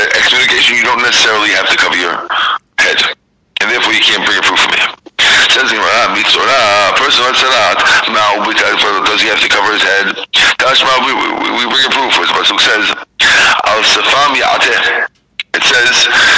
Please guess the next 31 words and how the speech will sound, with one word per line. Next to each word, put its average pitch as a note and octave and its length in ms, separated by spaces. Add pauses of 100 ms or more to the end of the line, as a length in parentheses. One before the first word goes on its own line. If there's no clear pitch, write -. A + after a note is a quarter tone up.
(100)
uh, - 560 (640)
and, - 160
uh, - 720
on G2 220 (100)
his - 80
head B2+ 480
he A#2 80
will A2+ 400
cover, A2+ 240
or - 320
up - 80
to - 80
his F2 80
mouth B2+ 320
he A2 80
will F#2+ 80
cover. F2 240 (480)
Michlal, A#2 640 (560)
<coughs> - 480
so - 80
Chayav C#3 320
Atibat, A2+ 320 (480)
we G#2+ 80
see - 160
from - 80
here D3+ 160
that A#2+ 160
it - 0
covers A#2+ 320 (320)
his - 160
head. D#3 160